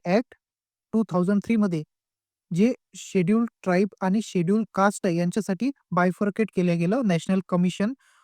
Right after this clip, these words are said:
for Scheduled Tribe आणि National Commission for Scheduled Class असं यामध्ये. ओके.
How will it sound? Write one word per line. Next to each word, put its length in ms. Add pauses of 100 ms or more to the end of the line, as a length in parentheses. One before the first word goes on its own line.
(160)
for 120
Scheduled 520
Tribe 280
आणि 180
National 380 (100)
Commission 420
for 80 (120)
Scheduled 280 (120)
Class 440 (140)
असं 180 (400)
यामध्ये. 420 (220)
ओके. 200